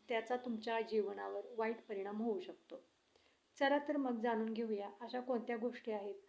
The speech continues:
ज्या तुम्ही तुमच्या बेडरूममध्ये कधीच नाही ठेवल्या पाहिजेत.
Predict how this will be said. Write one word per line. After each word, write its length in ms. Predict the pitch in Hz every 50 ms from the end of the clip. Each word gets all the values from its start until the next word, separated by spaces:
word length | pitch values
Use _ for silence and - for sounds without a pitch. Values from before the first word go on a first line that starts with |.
| _ _ _ _ _ - -
ज्या 120 | 220 247 254
तुम्ही 300 | 254 254 262 220 214 214
तुमच्या 360 | 214 254 240 220 220 233 233
बेडरूममध्ये 600 | 220 214 233 220 214 214 208 202 208 202 208 220 220 -
कधीच 280 | 247 233 240 262 277 -
नाही 280 | 262 240 226 202 196 -
ठेवल्या 280 | 202 190 175 170 170
पाहिजेत. 380 | 170 - 180 175 180 - -